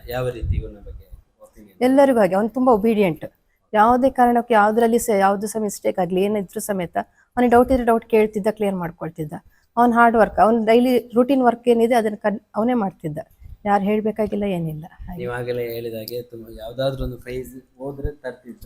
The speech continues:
Speaker 2: ಹೌದು, ಖಂಡಿತ.
Speaker 1: ತುಂಬಾ ನಿಮ್ಗೆ ಅಂಥದ್ದೊಂದು ಬಂದ ಪ್ರೈಸ್ ಯಾವ್ದು ನೀವು ನೆನಪು ಮಾಡ್ಕೊಳ್ಳಿ?
Speaker 2: ಪ್ರತಿಭಾ ಕಾರಂಜಿಯಲ್ಲಿ ಅಂತ ಅವನು ಪಾರ್ಟಿಸಿಪೇಟ್ ಮಾಡಿದಾಗಿಂದ ಸಾಧಾರಣ ಥರ್ಡ್, ಫೋರ್ತ್ ಇಂದ ಮಾಡ್ತಾ ಇದ್ದಾನೆ. ಅವತ್ತಿಂದ ಇವತ್ತಿನ, ಮೊನ್ನೆವರೆಗೂ ಸಮೇತ ಅವನೇ ಪ್ರೈಸ್ ಹೊಡ್ಕೊಂಡ್ ಬಂದಿದ್ದಾನೆ, ಯಾರಿಗೂ
Speaker 1: ಹೌದಾ?
Speaker 2: ಬಿಟ್ಕೊಂಡಿಲ್ಲ.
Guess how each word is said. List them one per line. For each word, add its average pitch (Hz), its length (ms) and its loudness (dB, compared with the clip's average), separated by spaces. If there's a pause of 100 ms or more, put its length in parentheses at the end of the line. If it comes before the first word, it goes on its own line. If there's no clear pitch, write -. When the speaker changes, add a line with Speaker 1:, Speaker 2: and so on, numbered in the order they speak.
Speaker 2:
ಹೌದು, 208 280 0
ಖಂಡಿತ. 196 340 -10
Speaker 1:
ತುಂಬಾ 190 420 -4
ನಿಮ್ಗೆ 151 260 -4
ಅಂಥದ್ದೊಂದು 139 540 -8
ಬಂದ 131 240 -4
ಪ್ರೈಸ್ 131 360 -8
ಯಾವ್ದು 117 320 -8
ನೀವು - 440 -20
ನೆನಪು - 160 -20
ಮಾಡ್ಕೊಳ್ಳಿ? - 320 -20
Speaker 2:
ಪ್ರತಿಭಾ 254 320 4
ಕಾರಂಜಿಯಲ್ಲಿ 254 520 2
ಅಂತ 247 140 0
ಅವನು 247 260 2
ಪಾರ್ಟಿಸಿಪೇಟ್ 247 640 0
ಮಾಡಿದಾಗಿಂದ 214 540 4 (240)
ಸಾಧಾರಣ 214 420 -2 (480)
ಥರ್ಡ್, 269 220 6
ಫೋರ್ತ್ 254 280 2
ಇಂದ 247 160 2
ಮಾಡ್ತಾ 214 380 0
ಇದ್ದಾನೆ. 190 680 -2 (120)
ಅವತ್ತಿಂದ 269 380 4
ಇವತ್ತಿನ, 233 340 4
ಮೊನ್ನೆವರೆಗೂ 247 640 6
ಸಮೇತ 247 360 0
ಅವನೇ 220 200 2
ಪ್ರೈಸ್ 202 280 0
ಹೊಡ್ಕೊಂಡ್ 190 320 -4
ಬಂದಿದ್ದಾನೆ, 175 260 -6
ಯಾರಿಗೂ 214 220 2
Speaker 1:
ಹೌದಾ? 208 80 -2
Speaker 2:
ಬಿಟ್ಕೊಂಡಿಲ್ಲ. 180 380 -18